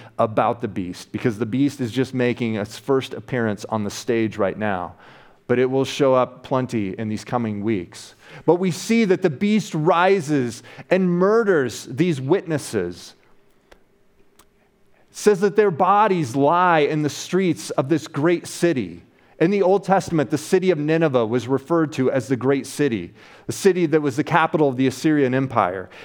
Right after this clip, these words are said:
We see other references here for Sodom, for Egypt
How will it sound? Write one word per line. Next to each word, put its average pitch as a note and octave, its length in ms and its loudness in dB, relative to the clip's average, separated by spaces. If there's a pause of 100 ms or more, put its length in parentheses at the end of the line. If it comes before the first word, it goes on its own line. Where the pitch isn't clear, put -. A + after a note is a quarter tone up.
We E3+ 120 2
see G3+ 200 2
other F3+ 220 4
references D3 540 0
here C3 160 2
for D3 140 -2
Sodom, D#3 640 0 (420)
for F#3+ 180 2
Egypt F#3+ 640 -2